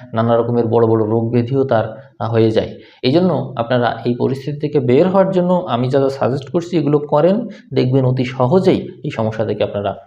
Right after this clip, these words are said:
মুক্ত হয়ে যাবেন। আপনারা মানসিক অশান্তিতে আছেন, বিভিন্ন জায়গায়,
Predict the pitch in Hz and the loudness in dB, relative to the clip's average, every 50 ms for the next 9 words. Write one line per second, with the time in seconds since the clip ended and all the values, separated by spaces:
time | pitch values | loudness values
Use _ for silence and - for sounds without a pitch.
0 | _ - - 123 123 - - 113 110 104 101 98 101 98 104 98 - - - - | _ -8 -8 -6 -6 -6 -6 -4 -2 -2 -2 0 -2 -2 -4 -6 -8 -8 -16 -20
1 | _ _ _ _ _ _ - - - 127 - 139 135 147 151 147 139 127 113 117 | _ _ _ _ _ _ -12 -12 -8 -2 0 2 2 2 2 0 0 -2 -2 -2
2 | 117 117 - 143 - 113 113 - 139 135 143 151 156 156 160 143 131 131 131 - | -2 -4 -4 -2 -2 -2 -2 0 -2 -4 -4 -4 0 2 2 2 2 0 0 0
3 | 185 202 202 - - - - - - 120 120 135 156 170 175 170 156 151 151 151 | -2 -2 -2 -6 -12 -16 -12 -4 0 2 2 4 2 2 2 0 2 2 4 4
4 | 151 151 156 156 | 4 4 4 2